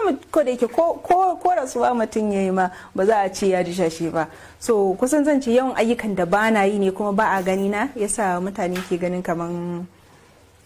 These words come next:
eh, kamar yadda kika faɗa ɗin ya dishashe. Amma Nafisa Abdullahi tana nan kuma akwai fina-finai da dama da na karɓa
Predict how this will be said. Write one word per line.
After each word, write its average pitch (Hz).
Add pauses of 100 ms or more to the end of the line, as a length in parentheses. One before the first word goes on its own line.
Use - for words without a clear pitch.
eh, 165 (480)
kamar 202
yadda 196
kika 190
faɗa 180
ɗin 202
ya 180
dishashe. 180
Amma 185
Nafisa 185
Abdullahi 190
tana 190
nan 185
kuma 202
akwai 202
fina-finai 190
da 185
dama 226 (540)
da 170
na 202
karɓa 226